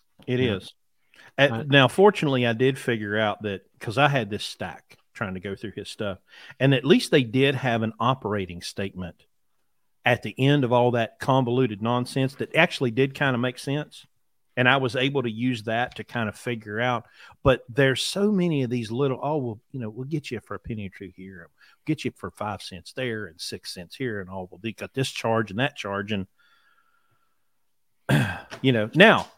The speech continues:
Speaker 1: these, these documents right here say that he made money. How did he make money?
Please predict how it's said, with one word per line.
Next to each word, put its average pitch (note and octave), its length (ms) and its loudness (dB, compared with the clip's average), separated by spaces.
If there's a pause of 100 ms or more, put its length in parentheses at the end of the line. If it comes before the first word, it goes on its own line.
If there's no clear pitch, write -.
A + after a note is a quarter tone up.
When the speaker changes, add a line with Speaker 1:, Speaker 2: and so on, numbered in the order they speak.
(420)
Speaker 1:
these, D#3 400 8
these F#3 380 2
documents F#3 600 6
right D#3+ 160 6
here E3+ 240 0
say E3+ 560 6 (160)
that C3 140 4
he F3 120 6
made D3 180 4
money. C#3 260 0 (1000)
How C3 180 4
did D3 80 2
he D#3+ 80 4
make E3 200 4
money? F#3 360 0